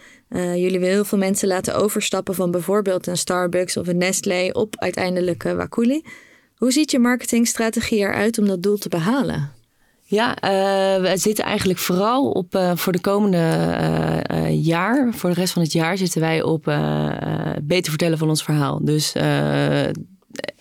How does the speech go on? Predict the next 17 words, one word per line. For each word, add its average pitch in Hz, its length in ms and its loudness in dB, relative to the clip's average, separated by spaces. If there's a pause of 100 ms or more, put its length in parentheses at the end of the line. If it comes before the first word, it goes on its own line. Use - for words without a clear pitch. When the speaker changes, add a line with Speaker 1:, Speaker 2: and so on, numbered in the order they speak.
(400)
Speaker 2:
waar 156 220 -2
wij 147 180 0
eigenlijk 156 460 -2
nog 151 200 -6
best 175 180 -2
wel 165 100 -2
veel, 147 360 -2 (440)
eh, 151 340 -8 (200)
ruimte 190 380 0
nodig 156 240 -2
hebben, 151 200 -2
omdat 156 200 -2
wij 151 180 -2
dat 147 220 -4
verhaal, 151 800 -2
ehm, 135 480 -2 (1200)
eh, - 120 -12